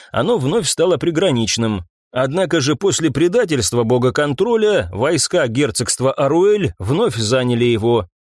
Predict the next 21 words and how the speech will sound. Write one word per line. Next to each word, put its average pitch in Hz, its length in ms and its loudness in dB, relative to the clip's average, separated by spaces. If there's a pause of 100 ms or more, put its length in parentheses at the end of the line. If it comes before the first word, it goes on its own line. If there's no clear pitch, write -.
Таким 151 340 0
образом, 202 600 0
сейчас 147 600 0
приграничным 143 720 0
баронством 143 640 0
в - 140 -10
той 139 220 2
части 123 380 0
герцогства 120 800 0
Урхонского 135 760 0
стало 196 520 0 (100)
моё. 107 580 0 (580)
Что - 240 -4
же 202 120 -2
касается 175 920 2
остальных 180 640 0
высокоранговых 123 840 0
бойцов, 175 560 0
не 185 140 0
занятых 175 460 0
дежурством, 156 720 0